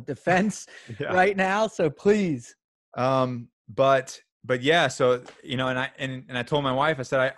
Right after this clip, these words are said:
Speaker 2: I wish I could have had them arrest me, but I had to go give a leadership conference to a bunch of chiefs."
Speaker 1: Yeah.
Speaker 2: So
Speaker 1: On
Speaker 2: I, I
Speaker 1: September
Speaker 2: obliged.
Speaker 1: eleventh.
Speaker 2: On September eleventh.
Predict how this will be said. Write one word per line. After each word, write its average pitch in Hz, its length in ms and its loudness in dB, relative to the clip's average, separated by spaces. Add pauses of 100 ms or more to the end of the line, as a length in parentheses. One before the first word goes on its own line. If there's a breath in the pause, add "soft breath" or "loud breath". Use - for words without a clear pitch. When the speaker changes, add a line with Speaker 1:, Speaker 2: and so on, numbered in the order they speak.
Speaker 2:
I 135 40 0
wish 160 240 0
I 165 40 -2
could 156 180 -2
have 143 120 2
had 143 220 -2
them 143 120 -8
arrest 143 320 -2
me, 120 80 -8
but 117 140 -6
I 120 60 -2
had 135 120 -4
to 135 80 -8
go 131 140 -6
give 127 180 -4
a 120 40 -8
leadership 135 500 -8
conference 113 440 -10
to 120 80 -4
a 113 40 -4
bunch 123 220 -6
of 113 60 -20
chiefs." - 440 -12 (320)
Speaker 1:
Yeah. 123 260 -10 (1120)
Speaker 2:
So - 140 -2
Speaker 1:
On 147 80 6
Speaker 2:
I, 147 40 4
I - 40 2
Speaker 1:
September 156 480 2
Speaker 2:
obliged. - 120 -10
Speaker 1:
eleventh. 120 240 -10 (680 soft breath)
Speaker 2:
On 151 180 0
September 180 420 0
eleventh. 160 440 -2